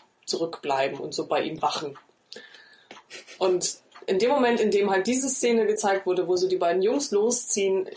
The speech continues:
in den Krieg ziehen und die beiden Mädels zurückbleiben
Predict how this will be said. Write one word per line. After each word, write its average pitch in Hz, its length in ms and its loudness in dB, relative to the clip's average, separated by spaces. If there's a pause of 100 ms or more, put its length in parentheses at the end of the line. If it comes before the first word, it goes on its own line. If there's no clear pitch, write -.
(320)
in 185 100 0
den 185 160 2
Krieg 269 380 -4
ziehen 214 340 0
und 185 160 0
die 185 60 2
beiden 180 280 2
Mädels 220 640 0 (540)
zurückbleiben 185 1160 2